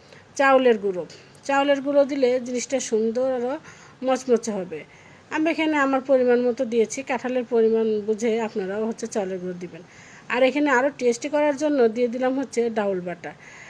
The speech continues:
ডাউল বাটা, চাউলের গুঁড়ো সব কিছু দিয়ে আমি আরেকটু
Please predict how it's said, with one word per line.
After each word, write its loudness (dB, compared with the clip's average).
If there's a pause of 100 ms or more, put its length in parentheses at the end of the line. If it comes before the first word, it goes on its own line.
(640)
ডাউল 4
বাটা, 2
চাউলের 4
গুঁড়ো 4
সব -2
কিছু -6
দিয়ে 0
আমি 2
আরেকটু -2